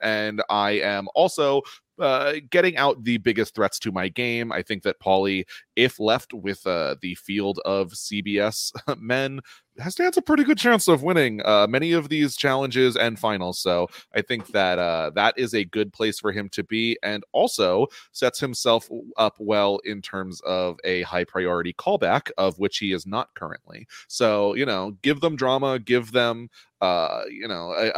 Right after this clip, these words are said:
a show. And so while that is probably his best, uh, bet in terms of doing well on the show in organizing the Rubies, it is,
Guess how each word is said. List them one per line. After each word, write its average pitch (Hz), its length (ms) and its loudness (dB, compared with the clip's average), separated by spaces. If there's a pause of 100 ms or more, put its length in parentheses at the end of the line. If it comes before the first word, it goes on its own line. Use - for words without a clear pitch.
a 110 40 -8
show. 117 600 4
And 107 220 -2
so 101 440 2
while 101 380 4
that 101 240 2
is 98 360 -4 (680)
probably 175 480 2
his 160 280 2 (300)
best, 113 520 0 (340)
uh, 131 340 0
bet 131 460 4
in 127 100 -2
terms 127 280 -6
of 101 140 -4
doing 110 300 -4
well 98 300 6
on 135 140 0
the 143 80 -2
show 147 320 4
in 139 140 -2
organizing 147 520 0
the 143 80 -4
Rubies, 147 360 0
it 110 60 -6
is, 117 120 4